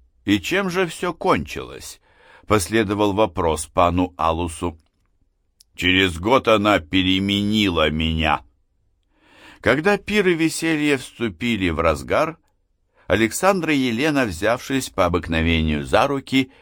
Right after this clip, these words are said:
незаметно отправились в свое заветное место,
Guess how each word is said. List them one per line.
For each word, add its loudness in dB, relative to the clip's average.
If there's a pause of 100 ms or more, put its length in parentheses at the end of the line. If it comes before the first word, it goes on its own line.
(320)
незаметно 2
отправились 0
в -12
свое 2
заветное -2
место, -2